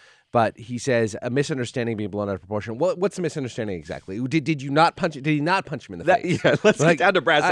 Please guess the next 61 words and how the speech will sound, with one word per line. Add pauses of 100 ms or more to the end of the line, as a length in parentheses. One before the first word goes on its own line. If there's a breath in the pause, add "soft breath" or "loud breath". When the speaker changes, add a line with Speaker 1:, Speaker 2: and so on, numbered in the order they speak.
Speaker 2:
tacks.
Speaker 1:
I,
Speaker 2:
Did
he,
did
he
Speaker 1:
did,
Speaker 2:
punch
Speaker 1:
did
Speaker 2:
him?
Speaker 1:
he
punch
him
in
the
face?
And
if
he
did,
was
the
guy (180)
trying
to
punch
Travis
first
and
Travis
defended
himself,
or
did
that
not
happen?
Speaker 2:
Yeah,
exactly.
Speaker 1:
And
if
so,
you
can't
really
punch
somebody
in
the
face
'cause
you're
angry
with
them.
That's
just
not
the
way (720 soft breath)
our